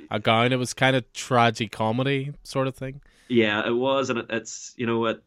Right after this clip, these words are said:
Speaker 2: part of the interesting thing about this is, is the, the narrative about what happens to certainly heroes, but certainly villains as they, as they become less relevant.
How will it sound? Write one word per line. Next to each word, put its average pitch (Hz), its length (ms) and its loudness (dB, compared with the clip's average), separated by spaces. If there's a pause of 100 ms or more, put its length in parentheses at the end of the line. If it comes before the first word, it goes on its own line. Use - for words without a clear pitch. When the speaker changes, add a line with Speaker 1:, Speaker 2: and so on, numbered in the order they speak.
(240)
Speaker 2:
part 139 220 0
of 135 80 0
the 110 200 -2
interesting 104 480 -6
thing 101 160 -8
about 90 200 -8
this 95 220 -6
is, 87 460 -8 (120)
is 87 220 -6
the, 85 340 -6 (580)
the 95 140 -4
narrative 101 460 2
about 98 500 -2 (320)
what 95 200 -2
happens 98 420 -4
to 82 360 -6 (1080)
certainly 95 320 -2
heroes, 117 500 4
but - 180 -8
certainly 95 360 0
villains 110 680 -2 (180)
as 90 140 -4
they, 87 360 -2 (360)
as 90 120 -10
they 92 80 -2
become 92 340 -2
less 90 260 -2
relevant. 117 520 -2